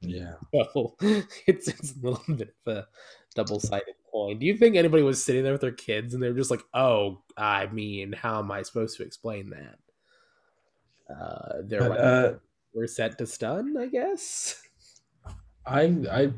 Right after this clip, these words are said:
Speaker 1: fully think what I said last week is what's gonna happen still.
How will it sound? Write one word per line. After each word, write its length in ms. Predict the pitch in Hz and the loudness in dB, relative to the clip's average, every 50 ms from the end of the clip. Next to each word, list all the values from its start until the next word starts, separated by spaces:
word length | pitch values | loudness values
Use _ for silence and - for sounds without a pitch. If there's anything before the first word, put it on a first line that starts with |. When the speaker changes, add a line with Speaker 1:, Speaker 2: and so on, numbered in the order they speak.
| - - | -6 0
Speaker 1:
fully 500 | - 123 123 127 123 110 95 85 85 - - - - | 4 6 6 6 6 4 2 -2 -6 -10 -14 -12 -4
think 300 | - 113 110 104 92 - | -2 0 0 0 0 0
what 100 | 98 95 | 0 2
I 120 | 95 98 | 2 0
said 220 | 104 - 98 87 87 | 0 -2 -4 -4 -4
last 280 | 87 82 90 104 - - | -4 -2 -2 -4 -2 0
week 180 | 110 104 - - | -2 -2 -2 -4
is 180 | 87 - - 85 90 87 90 | -8 -8 -6 -4 -4 -4 -2
what's 200 | 90 98 95 90 | -2 -2 -2 -2
gonna 220 | - - 80 71 107 | -4 -6 -4 -4 -4
happen 300 | 107 - - - - - | -4 -4 -6 -10 -16 -18
still. 420 | - - - - - - 117 - | -14 -12 -10 -10 -8 -8 -10 -12